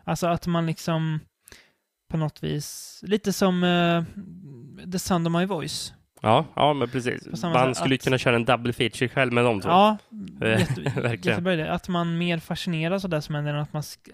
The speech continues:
Speaker 1: man skräms inte så mycket av det kanske.
Speaker 2: Mm.
Speaker 1: Eh, men att man trollbinds av det på något vis.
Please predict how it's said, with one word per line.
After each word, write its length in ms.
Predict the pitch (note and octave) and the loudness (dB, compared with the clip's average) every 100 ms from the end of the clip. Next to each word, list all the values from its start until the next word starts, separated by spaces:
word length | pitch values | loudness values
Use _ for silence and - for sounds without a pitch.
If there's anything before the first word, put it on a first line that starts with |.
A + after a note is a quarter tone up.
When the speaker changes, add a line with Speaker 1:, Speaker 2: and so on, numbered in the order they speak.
| F3+ | -4
Speaker 1:
man 180 | E3+ E3+ | -2 -2
skräms 440 | - F#3+ A#3 A3+ | 2 2 2 0
inte 140 | E3+ E3 | -2 -2
så 40 | |
mycket 140 | D3+ D3 | -2 -2
av 60 | |
det 80 | D3+ | -4
kanske. 280 | D#3 D3 D#3+ | -4 -6 -6
Speaker 2:
Mm. 260 | D#3 A2 G#2+ - _ | -2 -2 -2 -8 _
Speaker 1:
Eh, 400 | D3+ D3+ D3+ D3+ | -2 0 2 2
men 220 | D#3 D#3 D3+ | 2 0 0
att 160 | - | -2
man 200 | D#3+ D3+ | -2 -2
trollbinds 680 | - - F3 E3 D#3 A3 F#3 | -6 -4 0 2 4 2 2
av 100 | D3+ | -2
det 80 | D3+ | -2
på 80 | D#3 | -4
något 140 | D3+ | 0
vis. 260 | A2 A2+ | 2 2